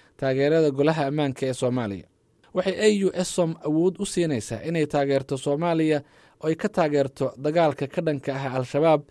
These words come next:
xoogga saarto dadaalada xasilinta oo fududayso gaarsiinta gargaar bini'aadanimo, ayuu yidhi Kariuki.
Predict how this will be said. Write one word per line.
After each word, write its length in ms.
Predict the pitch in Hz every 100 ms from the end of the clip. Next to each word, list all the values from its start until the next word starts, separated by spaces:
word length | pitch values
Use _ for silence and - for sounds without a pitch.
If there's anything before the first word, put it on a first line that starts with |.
| - - _ _ -
xoogga 300 | 196 165 151
saarto 400 | 151 135 131 143
dadaalada 480 | 131 131 139 160 156
xasilinta 640 | - 131 139 156 165 160 - _ 165
oo 160 | 165
fududayso 720 | - 151 143 139 131 - 127 117 - _
gaarsiinta 640 | 135 131 127 175 180 - 139
gargaar 440 | 139 143 180 156
bini'aadanimo, 720 | 135 131 127 127 123 127 139
ayuu 240 | 127 127 113
yidhi 220 | 113 113
Kariuki. 480 | - 123 127 -